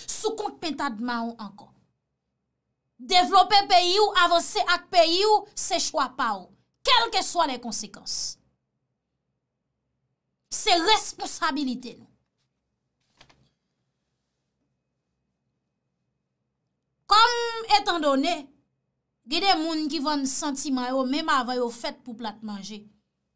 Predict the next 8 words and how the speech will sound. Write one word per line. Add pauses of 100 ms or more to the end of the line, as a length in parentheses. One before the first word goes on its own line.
(1600)
Jan
Jouvnèl
Moyiz
mouri (920)
jounen
jodi
a, (2250)
jan